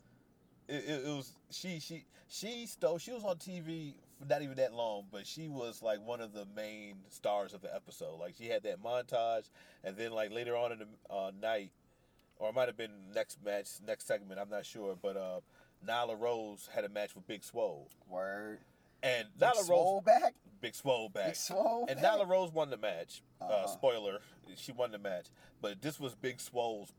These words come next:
Speaker 1: best match.
Speaker 2: Thus far.
Speaker 1: Thus far that I've seen her in. Um,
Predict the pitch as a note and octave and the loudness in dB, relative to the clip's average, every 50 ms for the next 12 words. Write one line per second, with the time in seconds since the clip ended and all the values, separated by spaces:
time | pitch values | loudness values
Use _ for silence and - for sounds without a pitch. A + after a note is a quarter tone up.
0 | - - B2 A2+ - - G#2+ G#2 G2 F#2 - - - - - - - - - - | -2 0 0 0 -2 -4 -6 -4 -4 -4 -4 -6 -10 -16 -18 -18 -20 -20 -20 -20
1 | - F#2 F2 F2+ E2+ - - G2 F#2+ F#2 F2 - - A2+ A2 G#2+ - - - A2 | -20 -8 -6 -6 -6 -4 -2 -2 -2 -2 -2 -4 -2 -2 -2 -2 0 0 0 0
2 | G2+ G2 G#2+ G2+ G2+ - - A2+ G#2 F#2+ F2 D#2 D#2 D2+ D2 - - - - - | 2 2 2 2 0 0 -4 -8 -10 -10 -10 -12 -12 -14 -14 -16 -18 -20 -20 -20
3 | - - - - - - G2+ G2 F#2 F#2 F#2 | -20 -20 -20 -14 -6 -4 -2 -2 -2 -4 -6